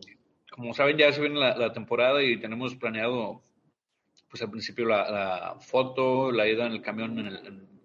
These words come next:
a la Minerva para la foto. Y, pues, como todo inicio de pretemporada, de temporada, perdón, ya saben, con los obsequios, las dinámicas y el buen ambiente del primer partido.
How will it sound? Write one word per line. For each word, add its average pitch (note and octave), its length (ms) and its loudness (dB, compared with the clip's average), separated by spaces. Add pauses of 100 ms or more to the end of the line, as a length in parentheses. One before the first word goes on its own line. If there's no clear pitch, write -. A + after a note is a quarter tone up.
(600)
a A#2 60 -2
la G#2+ 80 -2
Minerva C3+ 640 0 (380)
para G2+ 140 -2
la G#2 80 -2
foto. D3+ 540 -4 (680)
Y, A2+ 140 0
pues, A2 600 0 (300)
como A2+ 240 -6
todo B2+ 140 0
inicio C#3+ 300 2
de A#2+ 60 -8
pretemporada, A#2 680 0
de A#2+ 280 2
temporada, A#2+ 420 2
perdón, C#3 380 -2 (1000)
ya A#2+ 120 2
saben, A2+ 300 0
con G#2+ 180 -6
los G2 340 -2
obsequios, A2+ 760 0
las G#2+ 160 0
dinámicas A2 1120 -2
y G2 60 -4
el G2 80 -4
buen G#2+ 140 -4
ambiente A2+ 360 0
del A2 140 2
primer G#2 260 -6
partido. G2 420 -4